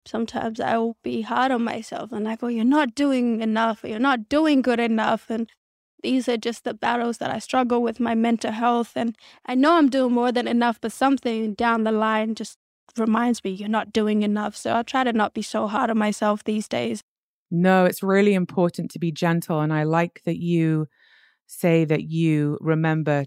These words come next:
Speaker 2: to say, "Adut, you're doing a really good job."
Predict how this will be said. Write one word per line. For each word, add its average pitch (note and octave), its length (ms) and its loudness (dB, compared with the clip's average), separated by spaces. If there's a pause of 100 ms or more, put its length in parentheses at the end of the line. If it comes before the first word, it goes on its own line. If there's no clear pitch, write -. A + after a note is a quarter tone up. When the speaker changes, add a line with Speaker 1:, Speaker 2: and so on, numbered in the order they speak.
(120)
Speaker 2:
to C#3+ 300 -2 (560)
say, D#3 320 -2
"Adut, D#3+ 340 -2
you're D3+ 140 -2
doing D3+ 260 -2
a D3 60 -2
really D3 320 -2
good C#3 260 -4
job." C3 440 -4